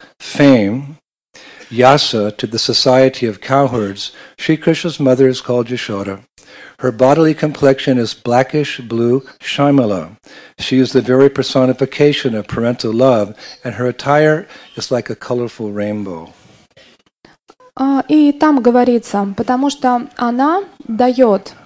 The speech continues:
Speaker 2: да, славу Яша, а, в обществе, а, пастухов, поэтому маму Кришны называют Яшода. Её тело, м, цвета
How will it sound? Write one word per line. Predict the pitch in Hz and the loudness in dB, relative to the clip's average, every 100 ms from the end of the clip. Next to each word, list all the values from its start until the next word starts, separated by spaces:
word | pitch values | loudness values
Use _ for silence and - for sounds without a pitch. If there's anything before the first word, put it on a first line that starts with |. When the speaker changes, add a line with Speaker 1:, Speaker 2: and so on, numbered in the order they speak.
| - | -18
Speaker 2:
да, | 202 214 214 196 - _ _ _ _ - | -4 0 0 -2 -8 _ _ _ _ -14
славу | - 262 254 208 202 190 - - - _ _ - | 0 4 4 2 -2 -6 -14 -20 -20 _ _ -8
Яша, | 226 233 220 - 214 202 - - | -2 0 0 -2 -4 -8 -14 -8
а, | - 214 208 | -2 0 2
в | |
обществе, | 240 240 233 - 233 220 214 - | 0 0 -6 -6 -2 0 0 -2
а, | 214 214 208 | -2 -2 -2
пастухов, | 214 - 233 226 320 359 - - - - - _ | -4 -4 -4 -2 -2 -2 -4 -20 -20 -20 -20 _
поэтому | - 269 330 285 269 254 - | 0 2 2 0 2 0 0
маму | 220 254 285 247 208 202 | -2 0 0 2 0 0
Кришны | 269 330 381 233 | -2 -2 -2 -6
называют | 214 214 226 262 285 277 | -4 -4 -2 0 0 -2
Яшода. | 254 262 220 208 190 196 - _ - - | -4 -4 -2 0 -2 -6 -10 _ -20 -6
Её | 247 254 302 294 | 0 2 4 2
тело, | 294 302 311 233 208 - | 0 0 2 2 -2 -8
м, | 226 226 220 | -8 -6 -6
цвета | 214 226 254 269 247 | -8 2 2 4 0